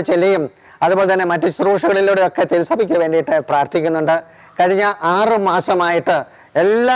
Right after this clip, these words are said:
ഞായറാഴ്ചയും എൻ്റെ തീർത്ഥാടന ദേവാലയത്തിൽ വൈകിട്ട് ആറ് മണി മുതൽ എട്ട് മണി വരെ ഒരു എൺപതിൽ പരം ദൈവമക്കൾ ഒന്നിച്ചു ചേർന്ന് ജപമാല ചൊല്ലി ആരാധന നടത്തി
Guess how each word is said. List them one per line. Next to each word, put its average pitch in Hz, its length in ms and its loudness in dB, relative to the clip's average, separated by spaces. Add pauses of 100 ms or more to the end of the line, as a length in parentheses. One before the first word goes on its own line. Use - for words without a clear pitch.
(140)
ഞായറാഴ്ചയും 175 680 0 (400)
എൻ്റെ 190 200 2
തീർത്ഥാടന 185 380 0 (100)
ദേവാലയത്തിൽ 180 580 2 (540)
വൈകിട്ട് 170 480 0 (220)
ആറ് 185 360 2
മണി 180 120 -2
മുതൽ 160 320 0 (120)
എട്ട് 170 220 -2
മണി 156 180 -2
വരെ 156 340 2 (280)
ഒരു 180 100 0
എൺപതിൽ 208 680 0
പരം 185 260 2 (300)
ദൈവമക്കൾ 175 580 0
ഒന്നിച്ചു 180 400 0
ചേർന്ന് 180 440 0 (360)
ജപമാല 180 420 2
ചൊല്ലി 190 360 0 (180)
ആരാധന 185 480 0
നടത്തി 190 440 0